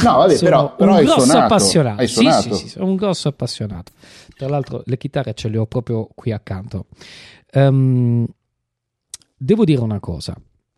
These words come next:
Speaker 2: Io credo che due cose mi abbiano influenzato parecchio. La prima è mio padre, perché
Speaker 1: Mm.
Speaker 2: è un artigiano. E-, era un artigiano, adesso lo insegna agli angeli,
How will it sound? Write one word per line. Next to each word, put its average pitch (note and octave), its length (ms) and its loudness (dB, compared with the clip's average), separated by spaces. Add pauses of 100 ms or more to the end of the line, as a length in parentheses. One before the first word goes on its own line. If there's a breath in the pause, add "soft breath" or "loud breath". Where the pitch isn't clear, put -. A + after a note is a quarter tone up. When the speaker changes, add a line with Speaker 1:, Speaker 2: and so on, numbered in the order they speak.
(180)
Speaker 2:
Io F3+ 260 2
credo D#3+ 640 -2 (500)
che B2 440 -2 (120)
due D#3 380 0
cose B2 320 -2
mi A2 160 -2
abbiano G#2+ 500 -6 (140)
influenzato G#2+ 640 -6
parecchio. F#2+ 520 -18 (920 soft breath)
La E3+ 220 -4
prima C3 500 -4 (560)
è B2+ 260 -4
mio A#2+ 180 -2
padre, F2 360 -14 (240)
perché - 360 0
Speaker 1:
Mm. - 100 -20
Speaker 2:
è C3+ 80 -6
un B2 160 -4
artigiano. G2+ 720 -8 (320)
E-, A2+ 220 -10
era C3 260 2
un G2 80 -10
artigiano, F#2+ 480 -12
adesso A#2 260 -6
lo G#2 60 -4
insegna G2+ 380 -8
agli F#2+ 100 -10
angeli, F#2 400 -14